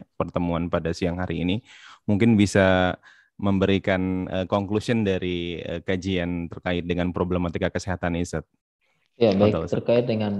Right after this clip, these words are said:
Speaker 2: eh, problema kesehatan pondok pesantren ya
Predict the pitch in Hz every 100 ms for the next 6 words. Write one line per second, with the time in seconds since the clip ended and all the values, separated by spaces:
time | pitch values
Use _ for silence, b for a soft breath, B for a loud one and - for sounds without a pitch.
0 | 104 101 98 - 95 98 98 107 104 101
1 | 95 95 101 98 92 - - 110 107 92
2 | 90 90 87